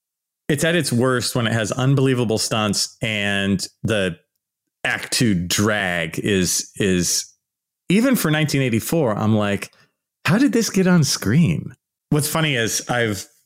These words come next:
I looked briefly online to other reviews of Temple of Doom. They're a lot different than mine. Like, like, a lot of them are like, "Ooh, it's Indiana Jones's darkest film."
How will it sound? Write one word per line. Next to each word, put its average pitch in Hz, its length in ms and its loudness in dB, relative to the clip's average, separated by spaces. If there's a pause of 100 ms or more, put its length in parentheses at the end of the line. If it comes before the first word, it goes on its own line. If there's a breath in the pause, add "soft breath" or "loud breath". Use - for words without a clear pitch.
(1120)
I 139 120 -2
looked 139 420 2
briefly 110 640 0
online 104 580 0
to - 220 -4
other 117 540 0 (200 loud breath)
reviews 117 840 0 (120)
of 117 500 0 (840)
Temple 151 260 0
of 139 60 0
Doom. 156 240 2 (180 loud breath)
They're 349 240 2
a 415 40 4
lot 320 240 2
different 127 320 -2
than 90 120 0
mine. 90 340 0
Like, 135 240 0
like, 139 180 0
a 127 60 2
lot 139 160 2
of 131 60 -2
them 131 120 2
are 113 40 0
like, 98 200 -2
"Ooh, 120 180 4
it's - 160 -2
Indiana 120 380 2
Jones's 98 460 2
darkest 98 680 -2
film." 87 560 0